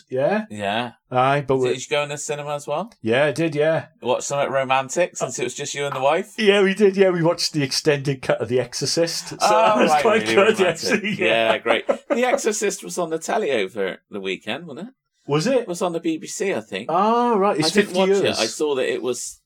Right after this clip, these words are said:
Speaker 2: that it was there, but
Speaker 1: It's
Speaker 2: I didn't
Speaker 1: fifty
Speaker 2: watch it.
Speaker 1: years it is since it's been
Speaker 2: Oh,
Speaker 1: out, but it
Speaker 2: that's
Speaker 1: was
Speaker 2: why
Speaker 1: the
Speaker 2: it's all over the
Speaker 1: extended cut
Speaker 2: place.
Speaker 1: it was.
Speaker 2: Yeah.
Speaker 1: It's a deeply Christian film.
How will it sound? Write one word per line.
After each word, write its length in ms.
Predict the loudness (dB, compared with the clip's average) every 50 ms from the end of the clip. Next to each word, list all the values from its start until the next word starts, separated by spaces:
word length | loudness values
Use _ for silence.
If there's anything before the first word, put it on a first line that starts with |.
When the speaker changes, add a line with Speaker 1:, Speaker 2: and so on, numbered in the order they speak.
| _ _
Speaker 2:
that 180 | -2 -2 -2 -2
it 100 | -2 -4
was 120 | -6 -8 -4
there, 280 | -2 -2 -2 -2 -2 -4
but 40 | -2
Speaker 1:
It's 100 | -2 -2
Speaker 2:
I 20 | -2
didn't 60 | 0
Speaker 1:
fifty 140 | -2 -2 -2 -2
Speaker 2:
watch 80 | -2
it. 40 | 0
Speaker 1:
years 340 | 0 2 2 2 2 0 -4
it 100 | -6 -8
is 180 | -8 -8 -6
since 220 | -4 -2 0 0 0
it's 140 | 0 0 0
been 100 | 0 2 2 2
Speaker 2:
Oh, 20 |
Speaker 1:
out, 60 | 2
but 60 | 0
it 60 | 0 2
Speaker 2:
that's 20 |
Speaker 1:
was 140 | 2 2 2
Speaker 2:
why 20 |
Speaker 1:
the 80 | 2 0
Speaker 2:
it's 80 | 0
all 40 | 0
over 60 | -2
the 60 | -2 -2
Speaker 1:
extended 600 | -2 -2 0 0 0 0 0 -2 -4 -4 -4 -2
cut 180 | -2 -2 -2 -4
Speaker 2:
place. 100 | -8 -10
Speaker 1:
it 60 | -10
was. 300 | -10 -10 -10 -10 -12 -14 -16
Speaker 2:
Yeah. 60 | -20 -20 _ _ _ _ _
Speaker 1:
It's 180 | -6 -4 -2 -2
a 40 | -4
deeply 560 | -4 -4 -4 -4 -4 -4 -4 -4 -2 -2 -2
Christian 580 | -2 -2 -4 -4 -2 -4 -4 -2 -2 -2 -2 -4
film. 420 | -4 -4 -2 -2 -4 -6 -10 -16